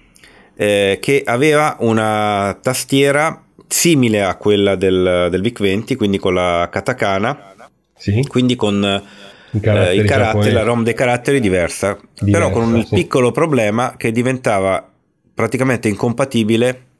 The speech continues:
Speaker 1: con <laughs> il Commodore sessantaquattro normale, tant'è vero che alla fine anche in Giappone,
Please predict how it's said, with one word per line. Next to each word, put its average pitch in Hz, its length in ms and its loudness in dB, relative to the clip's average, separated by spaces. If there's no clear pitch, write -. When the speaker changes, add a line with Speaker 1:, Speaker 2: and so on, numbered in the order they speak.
Speaker 1:
con 113 440 0
<laughs> - 440 -10
il 156 120 -4
Commodore 113 380 0
sessantaquattro 110 800 -2
normale, 95 640 0
tant'è 120 280 -2
vero 139 240 2
che 127 100 -2
alla 113 120 0
fine 120 220 0
anche 101 160 -4
in 120 60 0
Giappone, 120 580 -2